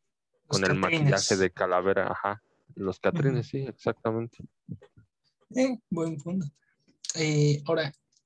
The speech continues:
Speaker 2: en estas festividades también, eh, algo que es bastante, bueno, yo disfruto y siento que la mayoría disfruta,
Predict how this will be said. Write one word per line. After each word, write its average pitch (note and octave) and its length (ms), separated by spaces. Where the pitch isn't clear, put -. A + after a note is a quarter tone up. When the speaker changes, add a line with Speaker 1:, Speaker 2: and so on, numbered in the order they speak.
Speaker 2:
en F3 180
estas A3 320
festividades E3+ 420
también, F3+ 400
eh, C#3 460
algo F3+ 320
que F3 100
es E3 80
bastante, C#3+ 840
bueno, C3+ 260
yo G3 200
disfruto D#3+ 420
y G3 120
siento D#3 280
que C#3+ 80
la C3 80
mayoría B2+ 360
disfruta, C#3+ 460